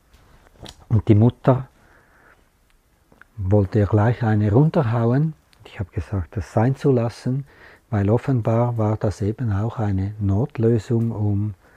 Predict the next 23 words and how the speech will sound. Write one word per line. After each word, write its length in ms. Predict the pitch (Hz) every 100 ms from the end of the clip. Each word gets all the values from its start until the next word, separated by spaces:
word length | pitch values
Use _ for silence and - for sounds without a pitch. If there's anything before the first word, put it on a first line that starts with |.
| _ _ _ _ _
<clears throat> 300 | - - -
Aufmerksamkeit 920 | 127 113 117 110 - 110 95 104 98
zu 120 | - 98
bekommen. 640 | 98 - 90 87 85 80 - _ _ _ _ _ _ -
Aber 480 | - 110 - 113 101 107
die 120 | 101
Aufmerksamkeit 1080 | 101 104 127 123 - 123 - 123 120 120 - - - _ _ _ _
hat 180 | 127 -
sie 140 | 117
dann 220 | 98 110 104
nicht 240 | 110 -
von 200 | - 101
der 120 | 104
Mutter 420 | 107 123 - 131
in 180 | 120 104
Form 320 | - 104 104
von 180 | 95 104
einer 320 | 98 95 98
Ohrfeige 560 | 113 135 - 117 135 131
bekommen, 600 | 131 123 123 113 127 135 - - - _
sondern 480 | - - 113 107 107
von 300 | - 117 110
mir, 380 | 101 101 139